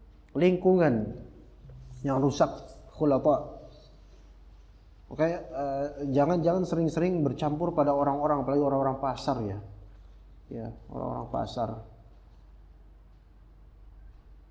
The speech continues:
Ya, kalaupun antum bekerja di pasar, ya jangan terlalu sering untuk,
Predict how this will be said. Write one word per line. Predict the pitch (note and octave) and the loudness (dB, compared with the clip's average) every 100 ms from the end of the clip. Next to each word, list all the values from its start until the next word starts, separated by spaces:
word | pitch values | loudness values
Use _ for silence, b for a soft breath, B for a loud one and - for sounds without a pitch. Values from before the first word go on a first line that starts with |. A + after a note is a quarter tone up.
| C#3+ | -4
Ya, | C#3 | 2
kalaupun | D3+ D3+ D#3+ | 4 6 6
antum | D3 E3 D3+ C#3 C3 B2 | 4 4 4 4 0 0
bekerja | B2+ D3 C3 | 0 0 2
di | C3 B2+ | 2 2
pasar, | B2+ B2+ B2+ B2 | -2 -2 -2 -2
ya | A#2+ B2 C3 | -2 0 0
jangan | D#3 D3 | 0 -2
terlalu | C3 B2+ | -4 -4
sering | - C#3+ C#3 | -4 -4 -4
untuk, | A#2+ G2+ C#3+ | -6 -6 -8